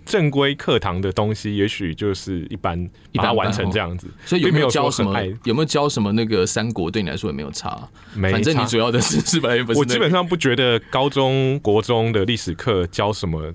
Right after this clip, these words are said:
Speaker 1: 呃，差别有这么大。
Speaker 2: 嗯哼。
Speaker 1: 因为像我刚刚讲的，其实我觉得历史可以是任何东西。那我今天如果我是一个老师的话，我可以教任何学问，它只要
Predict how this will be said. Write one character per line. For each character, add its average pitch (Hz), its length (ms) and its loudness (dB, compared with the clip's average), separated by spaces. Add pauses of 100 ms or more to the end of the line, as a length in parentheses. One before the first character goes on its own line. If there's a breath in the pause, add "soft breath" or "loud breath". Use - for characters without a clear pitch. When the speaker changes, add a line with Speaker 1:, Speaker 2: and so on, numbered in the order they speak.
(100)
Speaker 1:
呃， 85 180 -8
差 110 180 -4
别 95 100 -4
有 82 40 -4
这 92 100 -6
么 82 100 -4
大。 82 180 -4 (160 loud breath)
Speaker 2:
嗯 117 140 0
哼。 107 200 0
Speaker 1:
因 165 80 0
为 185 60 4
像 165 120 2
我 120 60 0
刚 123 100 2
刚 123 120 2
讲 85 160 -2
的， 90 80 -2
其 151 120 -2
实 156 120 0
我 117 80 2
觉 107 160 4
得 113 120 2 (300)
历 202 120 -2
史 196 140 -2
可 127 120 -2
以 110 40 0
是 131 140 2
任 135 80 2
何 92 140 0
东 95 180 2
西。 90 320 -6 (260 loud breath)
那 113 320 0 (340)
我 135 140 2
今 156 160 2
天 156 280 2
如 135 120 4
果 165 120 2
我 107 40 2
是 98 140 0
一 135 60 4
个 117 60 2
老 90 140 2
师 117 140 -2
的 101 60 4
话， 117 120 0
我 95 60 0
可 139 100 -2
以 117 40 -2
教 120 120 2
任 120 140 2
何 95 100 0
学 92 140 -2
问， 90 320 0
它 117 140 -6
只 92 220 -4
要 107 300 0